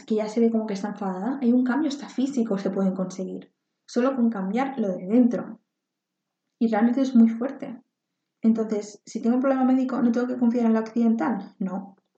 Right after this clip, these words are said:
O sea, sí. <laughs> O sea, claro que tienes que confiar, pero te recomiendo que hagas las dos. No pasa nada por mantenerte optimista mientras hagas lo que te han pedido que hagas.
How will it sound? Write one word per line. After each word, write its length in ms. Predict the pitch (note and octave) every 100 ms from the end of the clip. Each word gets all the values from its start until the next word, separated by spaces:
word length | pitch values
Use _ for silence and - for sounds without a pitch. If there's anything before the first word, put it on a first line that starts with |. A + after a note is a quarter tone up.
| _ _ _ _ _ _ -
O 20 |
sea, 220 | F#3+ G3
sí. 220 | - G3
<laughs> 920 | F#3+ - A3+ - - - D#4+ D#4 C4 A3+
O 60 |
sea, 220 | A3 -
claro 200 | G#3 G#3
que 60 | A3
tienes 180 | A3+ A3+
que 120 | G#3+
confiar, 460 | G#3 - B3 - -
pero 160 | G3+
te 160 | G3 G3
recomiendo 560 | G3 G3 F#3+ G3 A3 B3+
que 60 |
hagas 240 | G#3+ B3 G#3+
las 200 | F#3+ A3+
dos. 320 | G3+ - - _ _ _
No 100 | A3
pasa 260 | G#3 G3+ F#3
nada 200 | A3+ D#4
por 100 | A#3
mantenerte 460 | G3+ G3 F#3+ F#3+
optimista 680 | F#3+ - F#3+ F#3+ G3 - - _ _ _ _ _ -
mientras 320 | G3 F#3+ G3
hagas 280 | G3+ G3 G#3+
lo 80 |
que 100 | G#3
te 80 | G3
han 80 | G3
pedido 240 | F#3+ F#3+
que 100 | F#3+
hagas. 320 | F#3+ G3 -